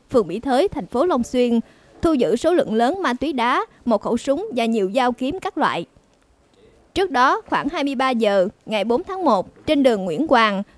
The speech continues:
thuộc tổ mười bốn, khóm Tây Khánh hai, phường Mỹ Hòa, thành phố Long Xuyên, đội đặc nhiệm Công an thành phố Long Xuyên phát hiện Lê Văn Tý điều khiển xe mô tô biển kiểm soát năm mươi hai B năm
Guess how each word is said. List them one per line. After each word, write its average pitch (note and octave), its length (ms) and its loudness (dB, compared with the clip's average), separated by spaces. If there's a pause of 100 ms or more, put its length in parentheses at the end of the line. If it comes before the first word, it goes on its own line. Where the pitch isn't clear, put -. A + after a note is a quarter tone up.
thuộc G3+ 200 -2
tổ - 120 -2
mười C#4 220 0
bốn, B3 260 0 (100)
khóm E4+ 200 -4
Tây C4 140 -4
Khánh C4+ 200 -8
hai, B3+ 360 -4
phường A3 240 -8
Mỹ F3+ 200 -8
Hòa, G3+ 380 2
thành G#3 140 -8
phố A#3 180 0
Long C#4 180 2
Xuyên, A#3 360 0 (460)
đội A#3 160 4
đặc A3+ 160 0
nhiệm F3 240 -2
Công C#4 160 -2
an C4+ 120 -2
thành C4 140 -8
phố C#4 180 0
Long C#4+ 180 0
Xuyên B3 360 -2 (240)
phát F#4+ 160 0
hiện B3 360 -6
Lê C4+ 140 2
Văn B3+ 180 2
Tý D4+ 300 2 (120)
điều A3+ 160 4
khiển - 240 -4
xe D4 180 -2
mô B3 160 0
tô B3 280 2
biển G3 200 -4
kiểm G#3 200 -6
soát F#4+ 280 0 (300)
năm D4 200 2
mươi C#4+ 100 2
hai C4+ 260 -2
B A3+ 120 -2 (140)
năm A#3+ 300 2